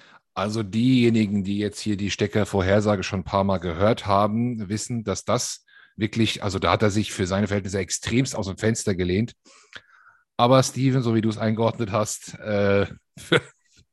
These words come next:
völlig falsch. Okay, gut, wir, da wo-, <laughs> wollen wir uns nicht drüber lustig machen.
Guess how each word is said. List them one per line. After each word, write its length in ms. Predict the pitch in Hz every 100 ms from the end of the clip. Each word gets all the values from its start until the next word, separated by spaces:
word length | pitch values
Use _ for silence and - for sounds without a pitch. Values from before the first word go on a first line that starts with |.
| - - - - _ _ - -
völlig 300 | - 131 123
falsch. 440 | - 104 90 - 131
Okay, 360 | 143 117 95 _ - - - - -
gut, 320 | - 104 -
wir, 160 | 98 101 _ _
da 160 | 104 120
wo-, 80 | -
<laughs> 260 | 190 -
wollen 200 | 185 156
wir 80 | 160
uns 180 | 147 -
nicht 200 | 135 131
drüber 200 | 127 120
lustig 340 | 147 131 160
machen. 300 | 139 139 139